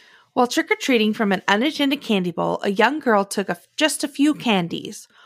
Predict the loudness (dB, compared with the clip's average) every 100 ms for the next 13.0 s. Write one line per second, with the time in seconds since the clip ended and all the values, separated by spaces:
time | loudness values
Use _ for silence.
0 | _ _ -2 0 2 0 0 0 2 2
1 | 2 -2 -2 -2 -2 -4 -2 0 0 -2
2 | -4 -2 -2 -2 -2 -2 -4 -10 -20 _
3 | _ _ _ _ _ _ -12 -6 2 2
4 | 2 -2 -6 -8 -6 -6 -2 -2 -2 -10
5 | 0 2 2 0 -2 -2 _ -16 -12 -12
6 | -2 0 0 0 -2 0 -2 -2 -6 -2
7 | -4 -4 -2 2 2 0 -4 -2 -2 2
8 | 4 4 2 -4 -20 -20 -18 -6 0 2
9 | 2 0 -6 2 2 2 -4 -8 0 2
10 | 2 2 0 0 -4 -4 -2 -2 0 0
11 | 2 0 0 -2 0 0 -4 -2 -2 -2
12 | -4 -6 -10 -6 -4 -4 -4 -4 -4 -6